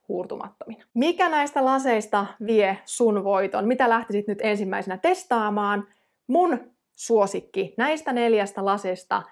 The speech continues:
Käytiin aika kovaa taistelua näiden kahden lasin välillä,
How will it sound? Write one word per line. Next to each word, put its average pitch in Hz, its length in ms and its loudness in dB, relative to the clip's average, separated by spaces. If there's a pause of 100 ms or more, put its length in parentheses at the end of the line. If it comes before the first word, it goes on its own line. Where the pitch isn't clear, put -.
(420)
Käytiin 330 340 2
aika 320 200 -2
kovaa 339 380 2
taistelua 208 640 -2 (140)
näiden 226 600 -2
kahden - 540 -4
lasin 185 380 -2
välillä, 208 480 2